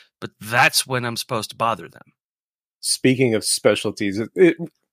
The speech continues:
Speaker 2: it's reminding me of a book I'm reading now. Uh, have either of you read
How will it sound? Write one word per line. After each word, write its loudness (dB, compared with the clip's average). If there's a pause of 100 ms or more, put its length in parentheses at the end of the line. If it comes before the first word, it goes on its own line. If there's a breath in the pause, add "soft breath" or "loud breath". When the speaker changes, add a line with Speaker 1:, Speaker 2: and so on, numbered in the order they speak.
Speaker 2:
it's 0
reminding 4
me 4
of 4
a 0
book -2
I'm -2
reading -4
now. -4 (500)
Uh, 4
have 0
either 0
of -4
you 0
read 2